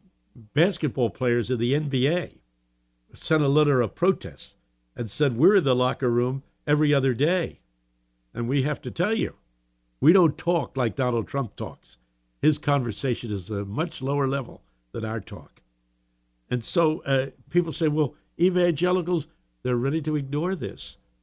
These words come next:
uh, because, uh, of course, he, he supports the evangelical agenda. And the evangelical agenda is anti-gay. It's,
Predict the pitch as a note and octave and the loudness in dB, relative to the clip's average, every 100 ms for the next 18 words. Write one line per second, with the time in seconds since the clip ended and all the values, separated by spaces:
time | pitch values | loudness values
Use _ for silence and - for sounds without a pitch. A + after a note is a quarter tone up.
0 | _ C3+ B2 A#2 - C#3 C3 D3 D3+ A#2 | _ -6 -4 -6 -8 -6 -4 0 0 0
1 | C3+ B2 A#2+ - C3 C3 C#3+ C#3+ C#3 - | -2 -2 -6 -2 0 0 0 0 -2 -14
2 | _ _ _ C#3+ C#3 C3+ - C#3 - C3+ | _ _ _ -2 -2 -6 -4 -2 -2 -2
3 | B2+ B2+ B2+ B2 B2 A2+ G#2+ B2 A#2+ B2 | -2 -2 -2 -2 -4 -4 -4 -2 -2 0
4 | D#3+ C#3+ A#2+ _ _ _ _ _ _ C#3+ | -2 -4 -10 _ _ _ _ _ _ -4
5 | C#3 F#3 G3+ F3+ D#3+ D3 D#3 C#3+ C#3+ A#2 | 0 0 0 0 0 -2 -2 -2 -2 -2
6 | A#2 C3+ A#2+ A2+ A#2+ A2 - B2+ B2 - | -2 -4 -4 -6 -6 -8 -8 -6 -6 -6
7 | B2 G2 A2+ G2 G#2+ C#3+ - _ _ _ | -8 -8 -8 -8 -8 -10 -12 _ _ _
8 | _ _ _ _ _ _ _ B2 A2+ - | _ _ _ _ _ _ _ -6 -6 -6
9 | - - | -10 -12